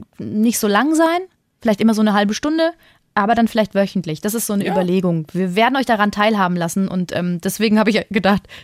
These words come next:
Speaker 1: Max und ich, wir besprechen das einfach mal vor euch.
Speaker 2: Fantastisch.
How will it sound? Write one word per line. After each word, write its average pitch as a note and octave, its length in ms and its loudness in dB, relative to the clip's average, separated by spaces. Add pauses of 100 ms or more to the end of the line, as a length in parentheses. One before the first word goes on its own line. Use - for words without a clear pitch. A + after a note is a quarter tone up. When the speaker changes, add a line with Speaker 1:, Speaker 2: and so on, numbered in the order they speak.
(320)
Speaker 1:
Max - 260 -2
und F3+ 80 -2
ich, F#3 160 -4
wir F3+ 120 0
besprechen F3+ 400 0
das F3 120 -2
einfach E3+ 260 -2
mal D#3 140 0
vor D#3 260 -2
euch. D3+ 380 -4
Speaker 2:
Fantastisch. - 600 -8